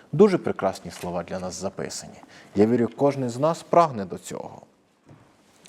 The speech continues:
Нове небо, нова земля, місто Новий Єрусалим, де будуть жити люди. У друге Петра, третя глава, тринадцятий вірш написано: «Ми за Його обітницею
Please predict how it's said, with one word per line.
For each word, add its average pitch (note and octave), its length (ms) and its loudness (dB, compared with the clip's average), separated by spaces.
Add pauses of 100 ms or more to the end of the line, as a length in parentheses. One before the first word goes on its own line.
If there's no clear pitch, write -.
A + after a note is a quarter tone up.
(160)
Нове A#2+ 320 4
небо, F2+ 400 -10 (300)
нова G2 300 -2
земля, F2+ 480 -6 (360)
місто A#2 380 -2
Новий A2+ 280 0
Єрусалим, G#2 520 -6
де F#2+ 100 -10
будуть F#2 320 -6
жити F#2 320 -4
люди. F2+ 400 -6 (960)
У G#2+ 120 2
друге D#3+ 280 2
Петра, F3+ 380 2
третя C3 380 -2
глава, B2+ 340 -4
тринадцятий A#2 580 -4
вірш C#3 300 -4
написано: F#2 680 -6 (340)
«Ми A#2+ 240 4
за A#2+ 180 0
Його G#2+ 360 0
обітницею F#2+ 840 -4